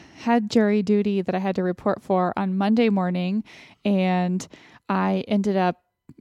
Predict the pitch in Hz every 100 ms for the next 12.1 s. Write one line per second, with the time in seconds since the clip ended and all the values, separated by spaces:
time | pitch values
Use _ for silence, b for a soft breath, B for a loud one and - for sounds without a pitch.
0 | _ - 208 214 214 202 196 190 190 180
1 | - 254 262 247 240 240 - 214 196 190
2 | - - 185 180 202 196 196 - 196 185
3 | 196 - 190 180 185 190 - - 190 185
4 | 202 - 196 196 202 196 190 190 190 202
5 | 185 185 208 214 202 185 190 190 185 185
6 | 190 - 180 180 196 226 - 262 247 233
7 | 240 214 208 208 208 - 208 196 196 214
8 | B B B B 214 202 196 196 190 202
9 | 202 185 - 196 190 - - 208 208 214
10 | 208 - 180 175 190 - 226 233 226 -
11 | 180 180 180 185 180 190 190 196 185 180